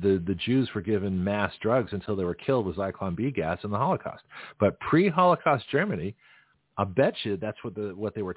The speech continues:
talking about. So if I know Robert Kennedy, um, I would guess that if he made a remark saying that Jews were freer in Hitler's Germany, it would have been pre-Holocaust.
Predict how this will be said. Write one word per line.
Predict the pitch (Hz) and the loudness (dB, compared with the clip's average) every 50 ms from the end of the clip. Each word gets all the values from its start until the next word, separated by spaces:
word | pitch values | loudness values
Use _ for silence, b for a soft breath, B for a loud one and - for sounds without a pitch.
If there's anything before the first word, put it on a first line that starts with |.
| - - | -8 -10
talking | 110 110 98 - 98 87 | -8 -8 -8 -8 -10 -10
about. | 76 71 67 65 _ - | -10 -10 -12 -14 _ -4
So | 104 98 | -2 -2
if | 90 - | 2 2
I | 123 131 | 2 4
know | 139 139 127 120 120 107 - - - - - | 6 6 6 6 4 2 -2 -8 -10 0 4
Robert | 104 95 87 87 - | 4 4 4 2 0
Kennedy, | - 104 92 76 69 69 - _ _ _ _ _ _ _ _ _ _ _ _ b b b b _ _ _ _ - - | 0 0 0 0 -4 -8 -10 _ _ _ _ _ _ _ _ _ _ _ _ b b b b _ _ _ _ -8 -4
um, | 95 92 87 85 78 73 67 _ _ _ _ _ _ - | -4 -2 -2 -4 -6 -8 -10 _ _ _ _ _ _ 2
I | - 101 | 4 4
would | 95 92 90 90 82 | 6 4 2 0 2
guess | - 123 120 117 - - - - - | 2 4 4 4 2 0 -6 -10 -8
that | 95 90 90 | -6 -6 -6
if | 92 - - | -6 -4 -2
he | 139 143 | 0 4
made | 147 139 123 | 4 4 6
a | 123 | 4
remark | 110 104 107 107 101 - - | 4 4 2 0 0 -2 -2
saying | 113 98 | -2 -2
that | 92 90 85 | -2 -2 -2
Jews | - 113 113 110 - - | 0 0 0 0 0 -2
were | 101 - - | -8 -6 -4
freer | - 110 101 95 | -4 -2 -2 -2
in | 85 | -2
Hitler's | 76 107 80 90 85 - | -4 -8 -8 -8 -10 -4
Germany, | - 104 101 90 76 78 82 | -2 -2 -2 -2 -4 -6 -8
it | - 90 | -8 -4
would | 90 90 82 | -4 -4 -4
have | 71 | -4
been | 82 76 | -8 -10
pre-Holocaust. | - - 147 151 110 143 120 107 107 - - 104 101 101 | -6 -6 -6 -4 0 0 0 0 -2 -2 0 -2 -2 -2